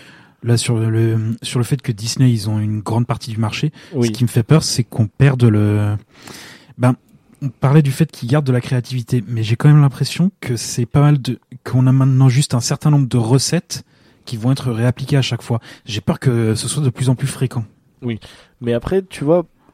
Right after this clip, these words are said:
Speaker 2: alors je, je le vois totalement, mais au final, puisque leur but c'est de se faire de l'argent, au moment où ils vont rendre compte que la recette ne marche plus, est-ce qu'ils vont pas chercher à créer une autre recette ? Parce que le but initial, c'est de se faire du pognon.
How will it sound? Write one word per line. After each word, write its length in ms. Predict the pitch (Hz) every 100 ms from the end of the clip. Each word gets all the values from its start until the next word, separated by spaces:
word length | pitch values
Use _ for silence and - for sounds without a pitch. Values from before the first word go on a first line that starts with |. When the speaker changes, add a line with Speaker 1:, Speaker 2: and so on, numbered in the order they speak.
| _
Speaker 2:
alors 220 | 117 110
je, 120 | 107 131
je 120 | 117
le 80 | 135
vois 220 | 131 147
totalement, 420 | - - 127 135
mais 120 | 190 143
au 40 |
final, 320 | - 139 160 180
puisque 260 | - 151 -
leur 200 | 151 143
but 180 | 156 143
c'est 100 | 131
de 40 |
se 100 | -
faire 220 | 123 117 110
de 80 |
l'argent, 400 | 107 107 110 165 - _ _ _ -
au 80 |
moment 260 | 139 165 170
où 20 |
ils 60 | 170
vont 100 | 131
rendre 180 | 135 127
compte 200 | 143 139
que 120 | 123
la 60 | 113
recette 280 | 117 - 117
ne 80 | 113
marche 240 | 110 -
plus, 160 | - 180
est-ce 100 | -
qu'ils 120 | 127
vont 80 | 123
pas 100 | 139
chercher 320 | - 127 160
à 40 |
créer 200 | - 147
une 80 | 139
autre 200 | 131 -
recette ? 380 | 123 - 120 -
Parce 200 | - -
que 100 | 123
le 160 | 139 127
but 220 | 135 -
initial, 300 | 131 - 170
c'est 120 | -
de 40 | 123
se 40 |
faire 120 | 127
du 80 | 113
pognon. 280 | - 135